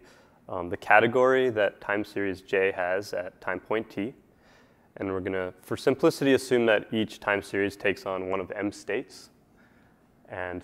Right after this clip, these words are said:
we're gonna have P number of time series. So we're gonna choose to model the state transition, so the, the probability of transitioning to a new state at time T, given the past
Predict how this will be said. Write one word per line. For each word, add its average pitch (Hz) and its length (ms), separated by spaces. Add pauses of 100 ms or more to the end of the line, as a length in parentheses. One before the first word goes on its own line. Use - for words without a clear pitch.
(140)
we're 95 140
gonna 92 100
have 92 240
P 117 200
number 101 280
of 92 140
time 95 240
series. - 420 (2000)
So 98 560 (400)
we're 117 140
gonna 104 160
choose 131 320
to 123 80
model 107 320
the 95 100
state 147 320
transition, 95 640
so - 180
the, 92 240 (160)
the 98 100
probability 117 680
of 101 240
transitioning 101 640
to - 100
a 98 60
new 101 160
state 101 380
at 101 180
time 92 260 (100)
T, 110 260 (540)
given 107 280
the 92 60
past - 560